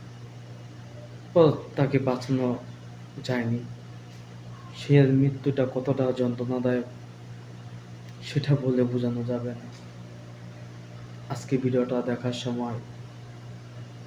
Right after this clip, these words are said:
নিজের মনকে ধরে রাখতে পারলাম না। এটাই কি আমাদের বাংলাদেশ? এ দেশ কি ঠিক হবে না? কি নির্পশুভাবে মেয়েটিকে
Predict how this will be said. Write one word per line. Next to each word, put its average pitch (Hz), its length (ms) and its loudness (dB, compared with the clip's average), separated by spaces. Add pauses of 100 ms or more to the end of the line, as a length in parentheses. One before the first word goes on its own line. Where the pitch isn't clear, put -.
(160)
নিজের 147 260 8
মনকে 156 260 10
ধরে 135 220 8
রাখতে 139 300 2
পারলাম 117 260 4 (100)
না। - 80 -10 (1300)
এটাই 139 220 8
কি - 160 4
আমাদের 123 260 4 (100)
বাংলাদেশ? 123 500 4 (1300)
এ - 20 6 (100)
দেশ 131 120 6 (100)
কি 135 100 -2 (100)
ঠিক 120 220 -2
হবে 120 220 4
না? 113 80 -4 (1900)
কি - 100 -4 (140)
নির্পশুভাবে 135 720 4 (100)
মেয়েটিকে 123 400 2